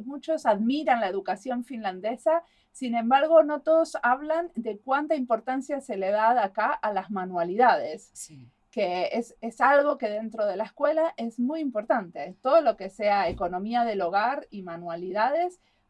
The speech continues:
Speaker 1: acá es una parte muy importante de la educación.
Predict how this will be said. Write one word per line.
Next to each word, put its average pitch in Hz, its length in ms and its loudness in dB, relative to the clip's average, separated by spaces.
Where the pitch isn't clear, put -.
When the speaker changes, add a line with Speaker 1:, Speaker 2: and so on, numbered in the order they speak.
Speaker 1:
acá 233 260 -2
es 294 120 -8
una 196 180 -6
parte 233 260 -2
muy 233 320 -4
importante 233 580 -6
de 190 120 -12
la 175 80 -4
educación. 185 680 -8